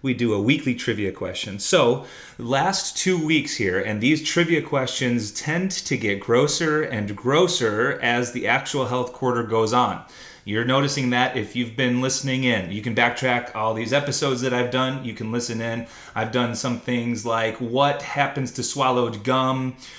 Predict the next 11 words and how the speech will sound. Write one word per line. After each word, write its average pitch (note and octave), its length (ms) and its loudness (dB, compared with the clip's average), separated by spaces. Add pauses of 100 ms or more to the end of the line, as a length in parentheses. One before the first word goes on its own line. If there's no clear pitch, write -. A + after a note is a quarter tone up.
(140)
Why A#2 340 2
do C3 100 0
we G#2+ 120 0
burp? B2 520 2 (600)
Um, G#2 600 0
what A2+ 520 0
is C3 280 4
sweat? A2+ 760 -4 (420)
What A#2+ 380 0
is A#2 460 2
spit? - 760 2